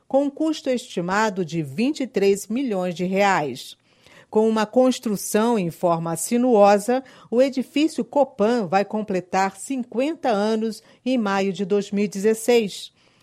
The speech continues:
Ele foi projetado na década de mil novecentos e cinquenta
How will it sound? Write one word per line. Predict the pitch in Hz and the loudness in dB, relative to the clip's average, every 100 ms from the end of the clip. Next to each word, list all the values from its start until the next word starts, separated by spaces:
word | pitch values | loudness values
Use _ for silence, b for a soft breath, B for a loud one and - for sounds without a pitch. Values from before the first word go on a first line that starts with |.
| - | 4
Ele | 226 240 | 8 8
foi | 240 - 180 | 6 2 2
projetado | 165 - 269 269 302 - 214 208 185 | 2 4 4 4 0 2 4 4 2
na | 170 165 | -2 -4
década | 147 180 180 175 165 | 0 0 0 -4 -6
de | 151 | -6
mil | 160 175 254 | -4 0 2
novecentos | 277 269 - 254 | 0 -2 -4 -4
e | 240 | -4
cinquenta | 311 - 208 202 202 233 | -6 -2 0 0 -2 -4